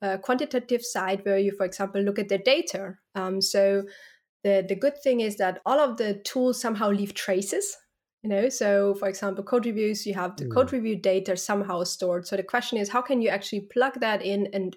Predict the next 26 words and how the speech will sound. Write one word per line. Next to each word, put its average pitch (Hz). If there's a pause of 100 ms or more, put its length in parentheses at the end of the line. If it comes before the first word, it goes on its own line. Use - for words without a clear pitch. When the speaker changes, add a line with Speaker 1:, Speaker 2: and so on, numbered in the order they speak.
Speaker 1:
extract 214
information 185
from 180
there? 165
The 180
same 226
for 220
the 208
test, - (560)
uh, 196 (260)
systems, 165
right? 202
You 185
have 175
the 170
tests, 254
you 196
could, 180 (420)
um, 170
understand 190
what 190
the 170
tests 170
are 170
covering 247
with, 180